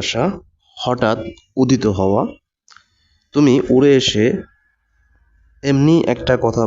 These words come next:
বললে, সবাই মানবে কেন? উনপা জোরে, হতভাগ্য, দুর্বল। সোহেল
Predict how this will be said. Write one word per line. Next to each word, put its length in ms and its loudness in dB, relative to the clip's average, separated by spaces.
বললে, 240 2
সবাই 340 -2
মানবে 340 0
কেন? 140 -2
উনপা 280 2
জোরে, 220 2
হতভাগ্য, 460 -2
দুর্বল। 380 2
সোহেল 400 0